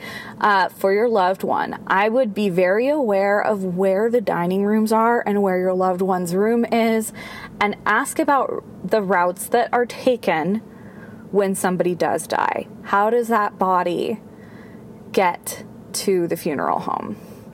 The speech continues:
And I say that because if, so for example, in the cupola, um, for assisted living, there's a dining room on the second floor, which is also a residential floor.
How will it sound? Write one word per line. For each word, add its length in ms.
And 100
I 60
say 200
that 200
because 720
if, 460
so 260
for 200
example, 540
in 240
the 60
cupola, 600
um, 400
for 340
assisted 540
living, 360
there's 200
a 60
dining 320
room 140
on 120
the 60
second 340
floor, 440
which 180
is 100
also 560
a 280
residential 680
floor. 460